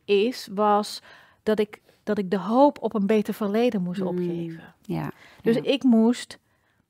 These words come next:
Speaker 1: de realiteit gaan toelaten dat ik hem emotioneel niet zou kunnen bereiken.
Speaker 2: Ja, de realiteit is helend. En of dat in het verleden niet was, of dat nu niet is, of in de toekomst nooit gebeurt, de package deal, dit
Speaker 1: De
Speaker 2: is wat het is.
Speaker 1: realiteit
Speaker 2: Ja.
Speaker 1: is, is altijd helend.
Speaker 2: Juist.
Speaker 1: En als klein kind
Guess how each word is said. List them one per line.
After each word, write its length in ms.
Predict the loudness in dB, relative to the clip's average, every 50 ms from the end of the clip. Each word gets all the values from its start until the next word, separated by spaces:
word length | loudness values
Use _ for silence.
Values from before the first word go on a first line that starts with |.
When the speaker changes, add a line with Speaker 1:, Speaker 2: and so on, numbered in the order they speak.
| _ _ _ _ _ _
Speaker 1:
de 80 | -6
realiteit 760 | -2 0 2 4 4 2 2 -2 _ 6 8 10 10 10 8 6
gaan 200 | 2 -2 -2 -2 -2
toelaten 920 | -2 -2 0 0 2 2 2 2 0 -2 -2 -4 -4 -4 -4 -4 -4 -4
dat 180 | -2 -2 0 -2
ik 140 | -2 -4 -4
hem 280 | -4 -4 -4 -6 -8 -6
emotioneel 580 | -2 0 2 2 2 2 2 2 4 4 4 4
niet 220 | 4 4 4 2
zou 160 | 2 -4 -4 -4
kunnen 260 | -4 -4 -6 -4 -4
bereiken. 680 | -6 -6 -4 -2 -2 -2 -2 -4 -6 -12 -16 -16 -20 _ _
Speaker 2:
Ja, 300 | -8 -6 -6 -6 -8 -10 -14 _
de 100 | -8 -2
realiteit 560 | 4 6 6 6 6 4 4 4 4 4 2
is 100 | 2 0
helend. 400 | 2 2 4 4 2 2 0 0
En 140 | 2 4 4
of 120 | 4 4
dat 140 | 4 0 0 -2 -6 -16 -16 -16 -18 -12 -4
in 100 | 0 0
het 80 | 0 4
verleden 320 | 8 10 10 12 12 10
niet 140 | 10 8 8
was, 220 | 8 6 6 6
of 60 | 2 0
dat 140 | 2 6
nu 140 | 8 10 10
niet 180 | 12 10 10 8
is, 160 | 6 4 6
of 60 | 6
in 100 | 4 4
de 60 | 6
toekomst 360 | 6 4 4 6 6 4 4 4
nooit 220 | 4 4 4 2
gebeurt, 600 | 0 -2 -2 0 2 4 4 2 0 -2 -8 -16 -18 -10
de 180 | -4 -2 -2
package 420 | 0 2 2 2 2 0 -4 -2 0
deal, 300 | 0 2 2 2 0 0
dit 160 | 0 2 4
Speaker 1:
De 60 | 4
Speaker 2:
is 80 | 4 4
wat 100 | 4 4
het 160 | 2 2 6
is. 60 | 8
Speaker 1:
realiteit 380 | 10 10 10 10 8 6 4 0
Speaker 2:
Ja. 80 | 0 0
Speaker 1:
is, 180 | 0 -2 -2 -2
is 240 | -4 -2 -2 0 4
altijd 440 | 6 6 6 6 4 2 0 0 0
helend. 500 | 0 2 2 4 4 2 0 -2 -2 -2
Speaker 2:
Juist. 160 | -4 -2 -2
Speaker 1:
En 200 | -2 -2 -2 -6
als 200 | -4 -4 -4 -4
klein 320 | -2 2 4 4 4 4 2
kind 560 | 2 4 4 6 6 4 2 0 -4 -18